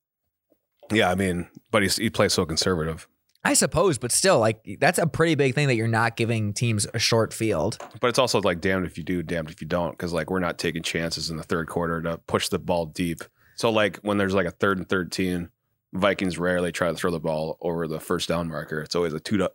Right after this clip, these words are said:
Speaker 1: two-yard check down. Or
Speaker 2: Do you think that's Kirk or
Speaker 1: play.
Speaker 2: is that the O C?
Speaker 1: I think it's both. I mean, I think it's Zimmer just saying, "Just be conservative here and let's punt."
Speaker 2: That, that's always been my problem with Zimmer, is that he's too conservative.
Speaker 1: Right. And that's catching up with them big time.
Speaker 2: It is. Uh,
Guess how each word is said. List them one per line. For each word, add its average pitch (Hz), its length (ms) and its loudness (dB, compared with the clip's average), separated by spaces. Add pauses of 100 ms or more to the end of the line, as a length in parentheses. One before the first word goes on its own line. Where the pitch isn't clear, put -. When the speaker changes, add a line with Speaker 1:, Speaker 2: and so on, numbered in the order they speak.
(220)
Speaker 1:
two-yard 92 340 2
check 87 240 -2
down. 80 320 -4
Or 80 140 -6
Speaker 2:
Do 139 80 4
you 127 40 4
think 127 140 4
that's 117 160 2
Kirk 131 300 2
or 120 80 6
Speaker 1:
play. 110 100 4
Speaker 2:
is 107 80 4
that 101 380 2
the 92 340 2 (160)
O 92 120 2
C? 90 400 2
Speaker 1:
I 147 80 4
think 156 80 4
it's 87 80 -2
both. 76 340 -6 (180)
I 95 60 2
mean, 101 140 4
I 92 60 2
think 104 220 4
it's 85 120 0
Zimmer 92 260 2
just 87 200 -2
saying, 85 320 -2 (220)
"Just - 360 0
be 98 180 2
conservative 92 420 0
here 95 100 0
and 87 100 -4
let's 80 140 -4
punt." 90 320 -4 (360)
Speaker 2:
That, 185 240 0
that's 208 160 2
always 208 160 4
been 202 80 2
my 165 100 2
problem 127 320 2
with 107 100 2
Zimmer, 101 220 2
is 101 80 2
that 107 140 2
he's 104 120 -4
too 107 140 2
conservative. 87 720 0
Speaker 1:
Right. 87 300 2 (240)
And 110 80 2
that's 107 180 2 (140)
catching - 260 2
up 92 100 0
with - 80 -6
them 82 140 -2
big 85 180 -4
time. 73 240 -6
Speaker 2:
It 160 120 4
is. 110 180 4
Uh, - 220 -2